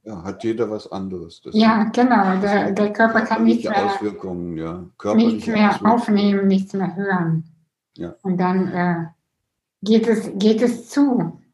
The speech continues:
Speaker 2: Ähm, wir kommen schon dem Ende zu. Wir sprechen schon seit einer Stunde.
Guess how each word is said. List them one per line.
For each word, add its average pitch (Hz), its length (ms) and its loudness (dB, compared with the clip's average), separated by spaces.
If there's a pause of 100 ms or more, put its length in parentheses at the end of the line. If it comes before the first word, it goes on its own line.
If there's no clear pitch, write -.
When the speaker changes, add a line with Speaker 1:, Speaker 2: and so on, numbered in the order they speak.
(1080)
Speaker 2:
Ähm, 202 760 2 (120)
wir 190 160 0
kommen 311 240 4
schon 285 220 2
dem 220 160 4
Ende 330 400 0
zu. 170 380 -4
Wir 196 200 2
sprechen 247 460 0
schon 226 360 2
seit 208 220 0
einer 208 240 2
Stunde. 285 440 -2